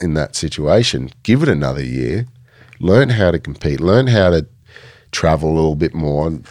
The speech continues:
in different cultures and stuff like that. I felt a lot more comfortable. Even when I first got on the, the world tour, though, I was like, if I didn't have guys like Hedgie, Miklo, Bo Eminen, um,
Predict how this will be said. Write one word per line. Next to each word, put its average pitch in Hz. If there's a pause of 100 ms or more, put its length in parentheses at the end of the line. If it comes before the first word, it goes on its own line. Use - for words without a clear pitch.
(340)
in 85
different 78
cultures 82
and 71
stuff 78
like 71
that. 80 (520)
I 82
felt - (260)
a 80
lot 78
more 76
comfortable. 76
Even 117
when 87
I 82
first 80
got 67
on 113
the, 78 (300)
the 78
world 67
tour, 64
though, 57 (760)
I 82
was 82
like, 82
if 90
I 120
didn't 113
have 85
guys 80
like 69 (280)
Hedgie, 82
Miklo, 78 (260)
Bo 82
Eminen, 76 (560)
um, 71